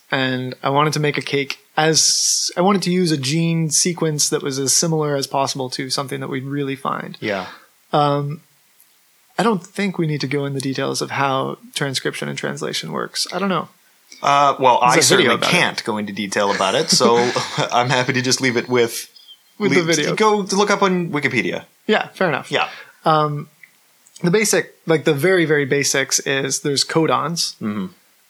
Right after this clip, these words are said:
Speaker 1: Um, so there's three base pairs, and each of those codes for a specific amino acid.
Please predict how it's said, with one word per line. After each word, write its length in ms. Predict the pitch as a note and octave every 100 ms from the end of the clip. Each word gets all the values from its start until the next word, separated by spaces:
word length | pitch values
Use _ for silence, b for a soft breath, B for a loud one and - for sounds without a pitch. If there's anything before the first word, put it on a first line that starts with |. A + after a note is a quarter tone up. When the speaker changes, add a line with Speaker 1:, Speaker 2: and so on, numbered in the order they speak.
| -
Speaker 1:
Um, 300 | C3+ C3 C3+
so 140 | C#3 D3+
there's 220 | C#3 B2
three 240 | - F3 E3
base 240 | D3+ C#3+
pairs, 600 | - C3 C#3 E3+ - - - -
and 160 | D3 F#3
each 180 | E3 D#3+
of 60 |
those 240 | D3 C#3+ -
codes 320 | D3 C#3 C3+
for 180 | - C#3
a 60 |
specific 500 | C#3 C#3 - D3 D3
amino 320 | C#3+ C#3+ C3+ C3
acid. 440 | C3+ - D3